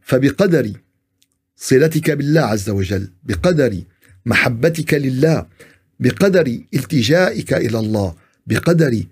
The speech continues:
ذكرك لله عز وجل، بقدر خلوصك من الشيطان، بقدر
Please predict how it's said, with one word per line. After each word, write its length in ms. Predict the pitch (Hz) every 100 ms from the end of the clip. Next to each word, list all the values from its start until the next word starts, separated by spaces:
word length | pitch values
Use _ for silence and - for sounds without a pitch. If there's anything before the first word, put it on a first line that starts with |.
| _ _ -
ذكرك 800 | 101 226 - 147 - 131 127 - _ _ 117
لله 320 | 120 123 151
عز 340 | 151 135 117
وجل، 420 | 135 123 123 165 170 - _ -
بقدر 520 | 104 165 160 139 143
خلوصك 760 | - 120 135 170 147 156 156
من 200 | 131 110
الشيطان، 580 | 101 - 101 95 90 82 - _ - - _ _ _ _ _
بقدر 680 | 85 - 120 120 101 101 107